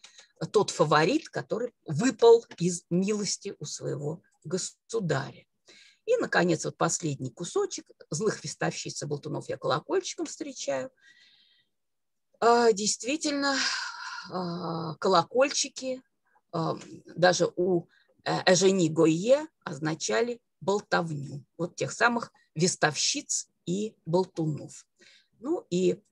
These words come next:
а, «в тени от зоров сокрывают для милой розу без шипов». Действительно, а, бывали розы, а,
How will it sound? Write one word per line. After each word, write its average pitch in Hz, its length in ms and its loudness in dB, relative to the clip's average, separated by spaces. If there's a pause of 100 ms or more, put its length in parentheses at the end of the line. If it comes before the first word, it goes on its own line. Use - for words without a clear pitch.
(1000)
а, 165 200 2
«в - 100 -8
тени 170 260 0
от 143 100 2
зоров 143 320 2
сокрывают 147 560 -4
для 156 160 -2
милой 143 460 -6
розу 151 440 0
без 123 200 -12
шипов». - 520 -4
Действительно, 160 640 -6 (380)
а, 156 120 -2
бывали 160 460 4
розы, 156 640 2 (560)
а, 147 420 -12